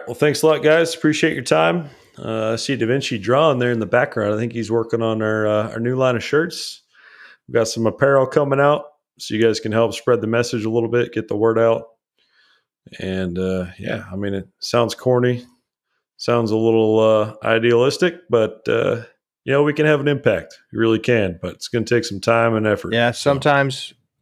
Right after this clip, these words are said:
Speaker 2: you just gotta vibe with the boys, you know, and just let the creativity flow.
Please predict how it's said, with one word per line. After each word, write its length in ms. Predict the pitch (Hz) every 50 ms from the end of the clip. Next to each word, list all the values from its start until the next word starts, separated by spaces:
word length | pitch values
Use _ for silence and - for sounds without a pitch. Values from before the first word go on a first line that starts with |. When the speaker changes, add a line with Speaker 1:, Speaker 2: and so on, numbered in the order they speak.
| _ _ _ _ _ _ _
Speaker 2:
you 100 | - 120
just 120 | 117 117 -
gotta 200 | 135 120 110 101
vibe 320 | 98 113 104 110 117 113
with 140 | 113 110 -
the 60 | -
boys, 520 | 101 - 107 104 104 101 101 95 - - - _ _ _ _ _
you 60 | 101
know, 220 | 95 95 98 101 - _ _ _ _ _ _ _ _ _ _
and 460 | 101 98 95 95 95 92 92 92 90 - _ _ _ _ _ _ _ _ _ _ _ _ _ _ _ _ _ _ _
just 220 | - 107 - -
let 160 | 101 90 -
the 60 | - 98
creativity 640 | - - 95 92 90 90 90 - 98 90 90 90 92
flow. 320 | - - 95 92 92 90